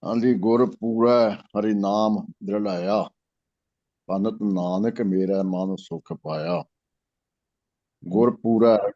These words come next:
ਰਾਰੇ ਨੂੰ ਗੁਰ ਦੇ ਰਾਰੇ ਨੂੰ ਸਿਹਾਰੀ ਤੁਸੀਂ ਮੈਨੂੰ ਦੱਸਿਆ। ਹਰੀ ਨਾਮ ਦ੍ਰਿੜਾਇਆ, ਗ-, ਪੂਰੇ ਨੇ ਜਦੋਂ ਪੂਰਾ ਗਿਆਨ ਪ੍ਰਾਪਤ ਹੋ ਗਿਆ, ਪੂਰੇ ਗੁਰਦੁਆਰਾ ਕੀ ਹੋਇਆ? ਹਰ ਨਾਮ ਦ੍ਰਿੜ ਕਰਵਾ ਦਿੱਤਾ, ਸੱਚ ਦਾ ਗਿਆਨ ਪੂਰੀ ਤਰ੍ਹਾਂ ਦ੍ਰਿੜ ਕਰਵਾ ਦਿੱਤਾ।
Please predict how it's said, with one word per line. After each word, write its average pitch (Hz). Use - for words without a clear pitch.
ਰਾਰੇ 107
ਨੂੰ 113
ਗੁਰ 107
ਦੇ 104
ਰਾਰੇ 101
ਨੂੰ 107
ਸਿਹਾਰੀ 98
ਤੁਸੀਂ 101
ਮੈਨੂੰ 107
ਦੱਸਿਆ। 123
ਹਰੀ 131
ਨਾਮ 117
ਦ੍ਰਿੜਾਇਆ, 98
ਗ-, 95
ਪੂਰੇ 127
ਨੇ 131
ਜਦੋਂ 120
ਪੂਰਾ 143
ਗਿਆਨ 131
ਪ੍ਰਾਪਤ 113
ਹੋ 95
ਗਿਆ, 85
ਪੂਰੇ 135
ਗੁਰਦੁਆਰਾ 127
ਕੀ 120
ਹੋਇਆ? 127
ਹਰ 123
ਨਾਮ 123
ਦ੍ਰਿੜ 127
ਕਰਵਾ 113
ਦਿੱਤਾ, 101
ਸੱਚ 110
ਦਾ 131
ਗਿਆਨ 117
ਪੂਰੀ 127
ਤਰ੍ਹਾਂ 127
ਦ੍ਰਿੜ 120
ਕਰਵਾ 120
ਦਿੱਤਾ। 101